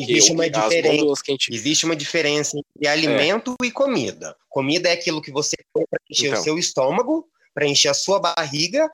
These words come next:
Speaker 1: e alimento é aquilo que nutre e aquilo que tra-
Speaker 2: Exatamente, perfeito. Então, na <laughs> verdade, né, então a gente vai lá, compra aquilo ali, que não é nem alimento, na realidade, é um,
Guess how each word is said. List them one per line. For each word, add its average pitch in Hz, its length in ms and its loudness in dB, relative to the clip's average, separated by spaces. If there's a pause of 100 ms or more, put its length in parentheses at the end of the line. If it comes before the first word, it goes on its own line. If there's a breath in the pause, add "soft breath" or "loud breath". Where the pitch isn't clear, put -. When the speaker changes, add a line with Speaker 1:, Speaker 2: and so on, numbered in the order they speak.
(140)
Speaker 1:
e 165 140 0
alimento 165 540 2
é 185 60 4
aquilo 175 380 -4
que 180 180 -4
nutre 175 420 0
e 269 60 0
aquilo 247 340 -2
que 277 120 -10
tra- 277 140 -2 (680)
Speaker 2:
Exatamente, 120 500 -4
perfeito. 131 480 -2 (260 loud breath)
Então, 135 240 0
na 165 120 0
<laughs> 156 500 -4
verdade, 165 140 -2
né, 127 240 0 (340 loud breath)
então 139 220 -2
a - 20 2
gente 165 160 0
vai 165 160 2
lá, 160 220 2 (100)
compra 175 480 0
aquilo 139 300 -4
ali, 147 280 0 (140)
que - 100 -6
não 151 300 2
é 170 80 2
nem 160 220 2
alimento, 151 480 0
na 131 80 0
realidade, 123 680 0
é 120 60 4
um, 110 220 -2